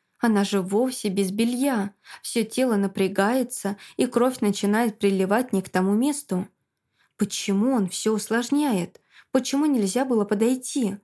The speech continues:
Нет, нужно проявить характер и переться в непогоду.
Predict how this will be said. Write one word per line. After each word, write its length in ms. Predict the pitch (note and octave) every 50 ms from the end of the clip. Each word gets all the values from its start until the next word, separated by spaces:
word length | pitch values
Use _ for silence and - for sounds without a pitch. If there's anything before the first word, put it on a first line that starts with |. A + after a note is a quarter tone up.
| _ _ _ _ _ _ _ _ _ -
Нет, 280 | A3 A#3 G#3 F3+ F#3 -
нужно 240 | G3 F3+ - G#3 F#3
проявить 420 | F#3+ F#3+ F#3+ G3 G3+ A#3+ A#3 -
характер 600 | - - F3 E3 F#3+ - F#4+ - - - F#3 F#3+ - - - - -
и 80 | D4
переться 500 | C4+ D4 B3+ A3+ F#3+ G3+ A#3 A#3+ - -
в 40 | F#3+
непогоду. 800 | G3 F#3+ F#3 G3 G3+ G3+ G#3 B3 C#4+ D#4+ C4+ G#3+ F#3+ F3+ G3